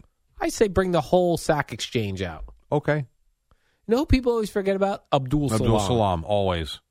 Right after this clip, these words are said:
Speaker 2: Hundred percent,
Speaker 1: Let's get
Speaker 2: always.
Speaker 1: him out there.
Speaker 2: Uh, why don't you call him? Why don't you call him up today? Put him on Boomer, see if, if he's interested.
Speaker 1: I don't have his number,
Speaker 2: Oh,
Speaker 1: Jerry.
Speaker 2: I'm sure you could find it pretty quickly.
Speaker 1: Abdul Salam.
Speaker 2: Yeah, just call the Jets.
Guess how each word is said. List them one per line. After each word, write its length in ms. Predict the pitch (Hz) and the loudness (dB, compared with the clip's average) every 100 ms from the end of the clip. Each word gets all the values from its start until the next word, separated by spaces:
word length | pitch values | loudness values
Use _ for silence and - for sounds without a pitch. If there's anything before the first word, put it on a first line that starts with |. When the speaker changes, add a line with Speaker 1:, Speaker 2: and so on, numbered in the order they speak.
| _ | _
Speaker 2:
Hundred 280 | - 127 120 | 0 2 2
percent, 340 | 110 92 85 | -2 -2 -2
Speaker 1:
Let's 140 | 196 - | 0 2
get 80 | 226 | 2
Speaker 2:
always. 80 | 214 | 2
Speaker 1:
him 40 | 208 | 0
out 200 | 127 104 | -2 -2
there. 200 | - - - _ _ _ _ _ _ _ - | -8 -10 -14 _ _ _ _ _ _ _ -10
Speaker 2:
Uh, 40 | |
why 60 | 110 | 0
don't 140 | 123 - | 0 2
you 40 | |
call 220 | 151 170 | 2 2
him? 140 | 110 71 _ _ _ _ - | 0 -4 _ _ _ _ 0
Why 120 | 117 | 2
don't 100 | 123 | 2
you 80 | 139 | 2
call 140 | 143 | 2
him 80 | 147 | 2
up 80 | 156 | 2
today? 180 | 127 92 | 2 2
Put 160 | 117 | 0
him 80 | 117 | 2
on 220 | 131 127 | 0 0
Boomer, 260 | 117 143 104 | 0 0 0
see 180 | 80 113 | -2 -4
if, 200 | 98 - | -4 -4
if 160 | 104 90 | -4 0
he's 200 | 110 101 | 0 0
interested. 360 | 127 107 - | -4 -6 -4
Speaker 1:
I 160 | - 202 | -2 -2
don't 280 | 160 170 170 | 0 0 0
have 320 | 139 165 170 | -2 -4 -4
his 240 | - 165 160 | -4 -6 -2
number, 360 | 170 180 139 | -2 -2 -2
Speaker 2:
Oh, 60 | 117 | 0
Speaker 1:
Jerry. 380 | 131 151 156 139 | 0 0 -4 -4
Speaker 2:
I'm 140 | 113 110 | -4 -2
sure 160 | 131 | 0
you 140 | 123 104 | 0 0
could 120 | 98 | -4
find 240 | - 92 | -2 -2
it 60 | 82 | -2
pretty 180 | 90 82 | -6 -6
quickly. 380 | 90 80 80 78 | -6 -8 -8 -2
Speaker 1:
Abdul 380 | 113 120 143 139 | -2 0 0 -2
Salam. 600 | - 127 117 120 131 117 | -2 -2 0 -2 -4 -6
Speaker 2:
Yeah, 300 | 117 135 240 | -6 0 2
just 220 | 185 127 | 0 -4
call 200 | - 156 180 | -2 2 2
the 80 | |
Jets. 520 | 156 196 196 - - | 2 2 2 0 -8